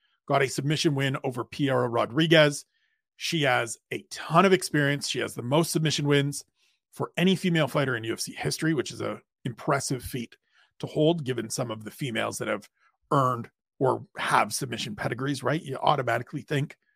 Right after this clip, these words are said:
Ronda Rousey in the armbar, but it's Jillian Robertson. This, to me, is a fight where there's the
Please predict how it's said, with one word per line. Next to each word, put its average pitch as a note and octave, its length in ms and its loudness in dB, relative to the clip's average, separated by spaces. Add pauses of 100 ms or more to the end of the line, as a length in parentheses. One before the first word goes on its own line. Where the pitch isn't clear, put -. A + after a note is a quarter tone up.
(800)
Ronda B2+ 220 2
Rousey D3 420 4
in A#2+ 100 -10
the G#2+ 80 -8
armbar, E3 540 4 (720)
but C3+ 120 4
it's - 160 -6
Jillian A#2+ 300 0
Robertson. C#3 480 0 (1600)
This, G#3 180 2
to A#3+ 120 2
me, F3+ 420 4 (140)
is D#3 140 0
a D#3 60 0
fight E3 340 2
where D3+ 120 -2
there's C3+ 300 -2
the C3+ 380 -6